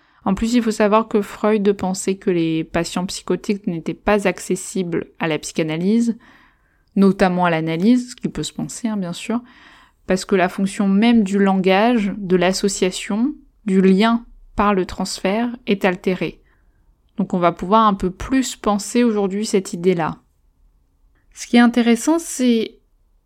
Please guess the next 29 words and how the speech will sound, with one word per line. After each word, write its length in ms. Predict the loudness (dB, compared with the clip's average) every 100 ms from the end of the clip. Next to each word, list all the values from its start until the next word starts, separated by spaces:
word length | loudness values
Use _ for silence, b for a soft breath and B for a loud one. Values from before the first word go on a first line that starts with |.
| _
aux 220 | 2 4
origines 640 | 2 4 4 4 2 2 4
vraiment, 600 | 2 4 4 4 4 2 -4 _ _ _ _ _ _ -8
parce 200 | -8 0
que 160 | 0
Freud, 560 | 0 -4 0 2 2 0
il 160 | -2 2
décrit 460 | 2 0 -2 2
le 160 | 4 4
début 340 | 4 4 4
de 100 | 4
la 160 | 4 4
vie, 320 | 2 -2 -6 _ _ _ _ _ _ _ -12
donc 140 | -10
chez 140 | -8 -8
tout 180 | -6
le 60 | -4
monde, 260 | -2 0 0
hein, 180 | 0 -6 _ _ _ _ _ _ _ _ _ _ _ _ _ _ _ _
comme 200 | 2 6
un 100 | 4
sentiment 640 | 4 2 2 4 4 4 4
océanique, 880 | 2 4 4 4 4 0 -4 -18 _ _
c'est-à-dire 640 | -8 0 2 4 2 2 -2
un 140 | 0 0
tout 440 | -2 0 0 0 -6 -2
avec 320 | 2 2 4
le 140 | 2
monde. 400 | 2 -4 -8 -10